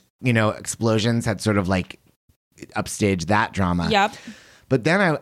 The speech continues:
Speaker 1: I'm worried for Kristen, like, next week, is this gonna come back up again? 'Cause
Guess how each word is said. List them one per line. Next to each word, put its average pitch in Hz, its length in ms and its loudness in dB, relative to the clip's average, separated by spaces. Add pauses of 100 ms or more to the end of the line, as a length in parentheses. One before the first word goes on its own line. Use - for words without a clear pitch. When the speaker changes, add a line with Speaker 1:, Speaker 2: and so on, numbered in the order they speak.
Speaker 1:
I'm 160 300 4
worried 131 320 4
for 113 120 -4
Kristen, 101 460 0
like, 95 160 -2
next 107 300 0
week, 101 360 0
is 104 180 -2
this 107 180 -2
gonna 98 180 0
come 98 240 0
back 90 240 -4
up 90 140 -4
again? 113 320 0
'Cause 117 200 -2